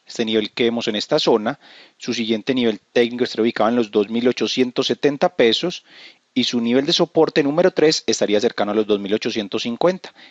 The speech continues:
esta congestión que ya ha respetado en varias ocasiones. En cuanto a sus resistencias técnicas, la primera estaría ubicada en los dos mil novecientos quince pesos, este nivel que no ha podido superar en las últimas jornadas. Su siguiente nivel de resistencia estaría ubicada en los dos mil novecientos sesenta.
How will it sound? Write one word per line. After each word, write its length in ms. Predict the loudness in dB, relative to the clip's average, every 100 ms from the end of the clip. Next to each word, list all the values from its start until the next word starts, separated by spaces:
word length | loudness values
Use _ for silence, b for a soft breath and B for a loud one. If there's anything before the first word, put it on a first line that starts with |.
| B
esta 320 | -6 0 -2
congestión 480 | 0 -4 -2 -2 0
que 120 | 0
ya 120 | 2
ha 20 | 2
respetado 500 | 0 -2 -2 0 0
en 220 | -2 2
varias 400 | 2 4 0 0
ocasiones. 680 | 0 0 0 -4 -8 -12 b b b b b b b _
En 200 | -8 -8
cuanto 320 | 0 -2 0 -4
a 20 |
sus 100 | -2
resistencias 600 | -2 -2 -2 -2 0 0
técnicas, 420 | 0 0 0 0
la 120 | -2
primera 360 | -4 -6 -2 -2
estaría 320 | -2 0 2
ubicada 380 | 2 0 -2 -2
en 80 | 0
los 160 | 0
dos 160 | -2 -4
mil 160 | -4 0
novecientos 560 | 2 2 -2 -2 -4
quince 300 | -4 -2 -2
pesos, 500 | 2 4 4 -2 -10 B B B
este 260 | -8 -2 0
nivel 300 | 2 2 2
que 120 | 0
no 100 | 0
ha 40 |
podido 240 | 0 0 0
superar 380 | 0 0 2 2
en 100 | 0
las 160 | -4
últimas 380 | -4 -2 -2 0
jornadas. 580 | 0 0 0 2 0 -6 B B B
Su 200 | -8 -6
siguiente 420 | -4 -4 -2 -2
nivel 240 | 0 0 2
de 100 | 2
resistencia 540 | 2 -2 -4 -2 -2
estaría 300 | -2 2 2
ubicada 240 | 2 0 0
en 80 |
los 120 | 0 0
dos 160 | -2
mil 220 | 0 0
novecientos 480 | 2 2 2 -2 -2
sesenta. 500 | -2 -2 -4 -8 -8